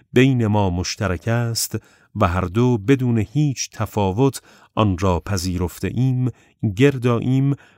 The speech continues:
و آن را میزان و معیار کار خود اتخاذ کنیم.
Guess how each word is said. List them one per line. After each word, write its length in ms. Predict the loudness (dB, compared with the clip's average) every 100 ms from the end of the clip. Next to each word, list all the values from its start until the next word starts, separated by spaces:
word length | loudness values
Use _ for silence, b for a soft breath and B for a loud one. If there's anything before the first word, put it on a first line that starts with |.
| b
و 100 | 2
آن 220 | 2 2
را 200 | 2 2
میزان 720 | 2 0 0 2 2 2 0 -6 -4
و 120 | -2
معیار 720 | 0 -2 -4 -2 0 0 -2
کار 400 | -6 -4 -4 -4
خود 460 | -2 0 2 0 -6 b b b
اتخاذ 680 | -4 -4 -8 -2 -2 -2 -4
کنیم. 480 | -4 -2 -2 -4